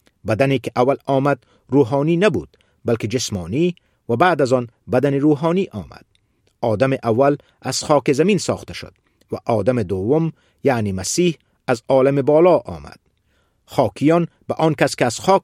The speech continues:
ساخته شد شبیهند و آسمانی ها هم به آن کس که از آسمان آمد شباهت دارند. همان گونه که شکل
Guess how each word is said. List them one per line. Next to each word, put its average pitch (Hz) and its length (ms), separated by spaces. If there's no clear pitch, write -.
ساخته - 380
شد 143 300
شبیهند 147 720
و 131 40
آسمانی 107 540
ها 120 180
هم 143 280
به 117 60
آن 143 200
کس 127 240
که - 120
از 120 180
آسمان 143 520
آمد 95 300
شباهت 110 460
دارند. - 340
همان 135 340
گونه 123 240
که - 80
شکل 131 280